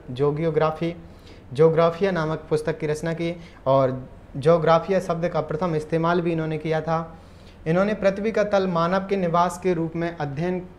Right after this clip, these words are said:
को भूगोल का विषय वस्तु बताया था कि जो पृथ्वी का तल है वो मानव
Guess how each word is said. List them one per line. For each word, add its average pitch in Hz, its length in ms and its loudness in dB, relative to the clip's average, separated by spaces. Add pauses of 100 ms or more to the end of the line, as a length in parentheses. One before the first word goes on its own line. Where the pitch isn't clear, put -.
(180)
को 156 140 -2
भूगोल 143 440 0
का 156 80 -4
विषय 143 280 -4
वस्तु 143 340 -4
बताया 120 560 -4
था 110 280 -10 (280)
कि 143 80 -2
जो 143 140 0
पृथ्वी 160 380 -2
का 165 80 2
तल 160 240 0
है 160 200 -2
वो 147 120 -4
मानव 143 300 -2